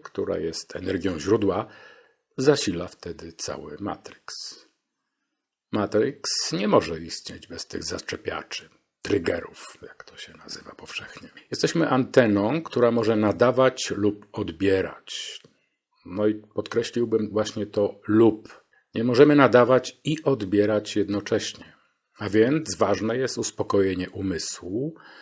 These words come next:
wyciszenie jego, czym automatycznie przełączamy się na odbiór. No i oczywiście nie zapominajmy, z jaką stacją nadawczą wchodzimy w rezonans. Trzeba się dostroić do tej właściwej, dostroić w pokorze,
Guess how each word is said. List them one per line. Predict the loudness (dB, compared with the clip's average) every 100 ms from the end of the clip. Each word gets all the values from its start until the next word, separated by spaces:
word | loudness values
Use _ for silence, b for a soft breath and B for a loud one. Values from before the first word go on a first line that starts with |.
| B B B
wyciszenie | 0 0 2 4 4 4 -4 -8 -8 -6
jego, | -6 0 2 2 -2
czym | 2 4 6
automatycznie | 4 4 2 0 -4 -6
przełączamy | -2 0 0 -2 -8 -10 -10
się | -10
na | -8 -6
odbiór. | -6 -8 -14 -14 -18 _ b b b b b _ _ _
No | 0
i | 4
oczywiście | 2 0 -6 0 0
nie | 2 2
zapominajmy, | 2 4 4 4 2 0 0 -2 -2
z |
jaką | 2 2 2 -4
stacją | -2 0 0 0 -2 -2
nadawczą | -4 -8 -10 -12 -10 -10
wchodzimy | -2 -2 -2 -6 -2
w |
rezonans. | 0 4 4 4 0 -10 -16 _ b b
Trzeba | -4 -4 -4 -10
się | -10
dostroić | -6 -6 -2 0 0 -2
do | -2
tej | 0 2
właściwej, | 0 -2 -6 -8 -8 -14 -10
dostroić | -6 -4 -2 -2 -2 -8 -14 -14
w | -16 _
pokorze, | 0 2 0 0 -14